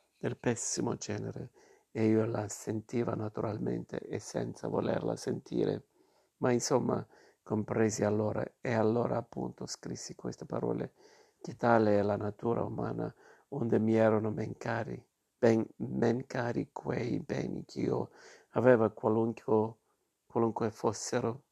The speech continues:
perch'io li comunicava con lui, forse parenden-, parendomi che non fossero più degno termine di tanti stenti, dopo che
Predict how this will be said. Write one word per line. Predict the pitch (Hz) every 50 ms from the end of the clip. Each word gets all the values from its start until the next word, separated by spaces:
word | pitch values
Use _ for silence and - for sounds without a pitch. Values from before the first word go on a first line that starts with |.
| _ _ _ _ _ _ _ _ _ _ _ _ _ _ _ _ _ _ _ _ _ _ _ _ _
perch'io | - - 117 107 - - - - 131 127 113 113 110 - - _ _ _ _ _ _ _ _ _ _ -
li | - 120 123 120 -
comunicava | - 113 117 117 117 - - 117 120 120 113 120 123 -
con | - - 113 110 110 110
lui, | 117 120 - - 117 - - -
forse | _ - - 113 113 117 - - - -
parenden-, | - 113 123 113 110 117 120 117 120 117 117 120 - _ _ - - - _ _ _ _ _
parendomi | - 131 - 117 120 120 117 113 113 113 110 117 123 117 -
che | - - 117 117 117 - -
non | - 113 110 117
fossero | - - - - - - - - 113 113 113
più | - - 113 123
degno | 110 107 110 107 107 104 107 110 107 _ - - - - _ _ _ _ _ _ _ _ _ _ _ _
termine | _ - 139 - 120 113 117 120 113 117 113 110 113 110 113 - 135 _
di | - - 127 -
tanti | - 127 123 127 123 123 - - 113
stenti, | - - _ - 120 117 - - _ - 117 120
dopo | - 123 120 - - 110 -
che | - - 117 113 -